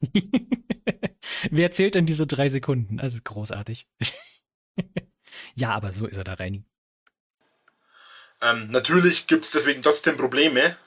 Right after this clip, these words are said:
Speaker 2: aber sowas wird als Reaktion angesehen. Ja.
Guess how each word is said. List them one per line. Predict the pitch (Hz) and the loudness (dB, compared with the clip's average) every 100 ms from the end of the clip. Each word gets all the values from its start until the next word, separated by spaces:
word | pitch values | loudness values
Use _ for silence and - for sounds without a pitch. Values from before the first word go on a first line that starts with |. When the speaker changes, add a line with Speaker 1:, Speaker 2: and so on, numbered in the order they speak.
| _ | _
Speaker 2:
aber | 117 120 123 | -4 0 0
sowas | 135 147 | 2 0
wird | 131 - | 0 -2
als | 123 120 | -2 4
Reaktion | 117 110 - - 143 156 107 _ - | 4 2 -2 2 2 2 -2 _ -16
angesehen. | 120 110 107 - 101 98 _ - - - - - - - - - - - _ - - - - - - _ _ | -12 -10 -10 -8 -8 -10 _ -20 -20 -20 -20 -20 -20 -20 -20 -20 -20 -20 _ -4 0 2 0 -4 -14 _ _
Ja. | 117 98 | -2 -2